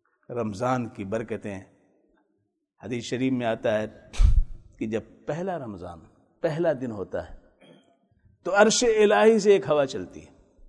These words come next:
عرش الہی سے ایک ہوا چلتی ہے اور وہ جنت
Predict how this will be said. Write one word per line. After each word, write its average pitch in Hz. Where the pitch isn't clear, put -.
عرش 160
الہی 180
سے 196
ایک 196
ہوا 185
چلتی 165
ہے 180
اور 127
وہ 117
جنت 113